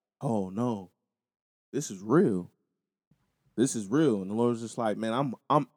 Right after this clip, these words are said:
I got you by a grip. I'm holding on to you. Like, I got you gripped. And you can't go nowhere. You can't do nothing. Anything you find joy into,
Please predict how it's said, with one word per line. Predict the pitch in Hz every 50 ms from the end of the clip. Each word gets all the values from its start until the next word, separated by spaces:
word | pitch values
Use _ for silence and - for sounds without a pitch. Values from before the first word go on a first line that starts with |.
| _
I | - 160 165
got | 156 156 151 143 -
you | 165
by | 147 135 123 113 101 104
a |
grip. | 110 117 - - 143 156 - - _ _ -
I'm | 123 120
holding | 113 139 147 151 139 127 120 113 113
on | 120 131 135 131
to | - 117
you. | 104 101 98 92 - _ _ _ _ _ _ _ _ _ -
Like, | 107 104 - - - - - _ -
I | 107 104
got | 101 113 120 127 - -
you | 131 120
gripped. | 110 92 107 127 143 - - _ _ - _ _ _ _ _ _ _ _ _ _ _
And | 104 113
you | 127 139
can't | - 175 151 131
go | 120 135 143
nowhere. | 147 135 123 113 107 101
You | 101 104 123
can't | - 131 117 104 98
do | 110 110
nothing. | 113 120 127 135 135 - 139 131 139 139 _
Anything | - 156 170 180 175 - 180 175 170 165
you | 170 175 170
find | - - 165 156 151 151 147 139
joy | 120 117 135 143 156 170 175
into, | 175 180 180 - - 196 196 196 190